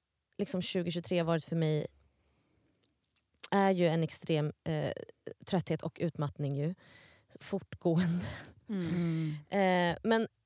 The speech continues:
Speaker 1: jag, det jag vill liksom s-, lämna i tjugotjugotre och jag vill inte ha med det att göra är, för, för,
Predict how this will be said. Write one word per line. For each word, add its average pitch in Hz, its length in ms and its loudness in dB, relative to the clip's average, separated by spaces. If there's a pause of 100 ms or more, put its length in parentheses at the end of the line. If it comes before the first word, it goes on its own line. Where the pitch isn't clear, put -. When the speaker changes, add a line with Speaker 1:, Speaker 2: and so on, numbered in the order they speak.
(160)
Speaker 1:
jag, 214 520 6 (360)
det 233 140 6
jag 226 100 10
vill 226 120 6
liksom 208 360 2 (380)
s-, - 460 -6 (160)
lämna 269 600 6 (400)
i 202 60 -2
tjugotjugotre 156 760 0
och - 480 -8 (880)
jag 208 100 2
vill 240 60 6
inte 220 140 4
ha 285 320 6
med 233 120 4
det 190 60 6
att 185 80 6
göra 208 540 4 (460)
är, 175 440 4 (880)
för, - 200 4
för, 226 100 -8